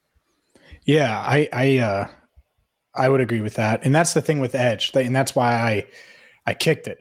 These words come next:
is because of the, the depth. And I get it. You can make the same case for offensive line. I just, which one do you prioritize more? We already need the interior help, and it's super shallow.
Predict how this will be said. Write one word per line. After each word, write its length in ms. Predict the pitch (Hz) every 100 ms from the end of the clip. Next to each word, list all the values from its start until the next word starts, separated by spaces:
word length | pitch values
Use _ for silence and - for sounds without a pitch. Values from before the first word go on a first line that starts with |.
| -
is 100 | 104
because 360 | 117 - 170
of 100 | 143
the, 220 | 117 107 -
the 80 | 104
depth. 420 | 127 98 - -
And 100 | 135
I 60 | 131
get 180 | 131 139
it. 220 | 107 127
You 80 | 127
can 160 | 135
make 160 | 131 120
the 40 |
same 220 | - 127
case 240 | 117 135 120
for 220 | 127 117
offensive 420 | 110 120 107 101
line. 400 | 110 113 104 95 - _ _ _ _ -
I 140 | 139
just, 320 | 131 123 - _ _ -
which 280 | 143 143
one 140 | 139 123
do 80 | 117
you 80 |
prioritize 720 | 110 127 120 120 113 113 104 135
more? 440 | 139 127 110 - _ _ -
We 100 | 123
already 220 | 127 127
need 180 | 120 110
the 80 | 113
interior 480 | 110 120 107 101
help, 300 | 95 101 -
and 120 | 117 113
it's 140 | -
super 240 | 127 -
shallow. 560 | - 117 107 104 98